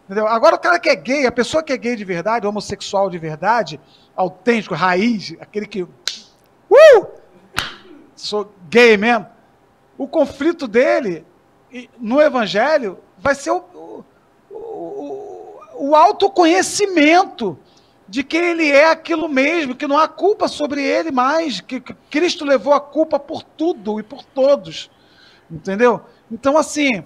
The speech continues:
minha palavra é o quê? De incentivo? Então, pô, tô incentivando? Não, seja o que você é.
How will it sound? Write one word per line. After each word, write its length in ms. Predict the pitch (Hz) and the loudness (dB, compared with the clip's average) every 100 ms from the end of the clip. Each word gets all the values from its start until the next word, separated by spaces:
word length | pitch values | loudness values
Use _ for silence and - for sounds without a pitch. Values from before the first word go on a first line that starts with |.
| - _ _ | -14 _ _
minha 240 | 214 226 277 | -4 0 2
palavra 400 | 285 269 277 277 | 4 4 4 2
é 40 | |
o 20 | |
quê? 180 | 285 247 | -2 -4
De 120 | 185 240 | -4 -6
incentivo? 680 | - 254 196 - 277 240 | -6 -6 -6 -6 -4 -4
Então, 260 | 202 269 277 | -6 -2 -2
pô, 180 | - 254 | 0 -2
tô 120 | 262 | 0
incentivando? 560 | 247 269 240 294 311 330 | -4 -8 -4 -2 -2 -2
Não, 460 | 359 392 415 285 | 0 2 2 0
seja 360 | 180 - 262 285 | -10 -2 0 0
o 40 | |
que 80 | - | -6
você 320 | 339 403 - 403 - | -4 -4 -2 -4 -4
é. 300 | - 233 240 | -2 -2 -2